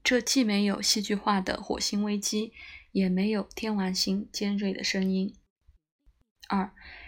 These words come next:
天王星双子座被水星定位，都在沟通的星座，意识到互为对象星座。反过来，水星通过木星被定位，木星是八宫主，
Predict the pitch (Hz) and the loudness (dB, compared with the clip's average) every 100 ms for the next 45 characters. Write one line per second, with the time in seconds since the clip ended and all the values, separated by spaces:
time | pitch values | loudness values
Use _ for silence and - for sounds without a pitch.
0 | - - - 294 226 214 - 233 247 - | -20 -4 4 6 6 2 0 -2 -2 -2
1 | 233 - - 185 165 - - - - - | -2 -4 -2 0 0 -4 -16 -16 -6 0
2 | 196 - - - 202 202 208 190 190 - | 2 2 0 2 2 2 2 2 0 -4
3 | - - - - 220 220 220 196 185 208 | -16 -20 -20 -4 -2 0 0 0 0 -2
4 | 208 220 208 202 - 196 196 190 - - | -2 -2 -2 -2 0 0 0 -4 -6 -18
5 | - - - - - _ - 285 269 - | -20 -20 -20 -20 -20 _ 2 6 6 4
6 | 226 214 - - - 214 190 196 - 208 | 2 0 0 -4 0 2 2 0 0 0
7 | 202 190 196 214 202 208 190 - - _ | 0 -2 -2 -2 0 -2 -4 -8 -20 _
8 | _ _ _ _ - 196 202 247 208 196 | _ _ _ _ -4 -2 0 0 0 -2
9 | 208 - - - - 175 - 247 247 - | -4 -12 -10 0 2 4 2 0 0 0
10 | 247 240 214 226 208 - 214 226 - 208 | 0 2 2 0 -2 0 -2 -4 -2 0
11 | 190 208 196 190 - - - - - _ | 0 0 2 0 -4 -12 -20 -20 -20 _
12 | - - - - - - - 247 214 254 | -20 -20 -20 -20 -20 -8 0 0 0 -2
13 | 254 - 220 214 220 240 247 247 - - | -2 -2 -4 -2 -2 0 -2 -2 -6 -10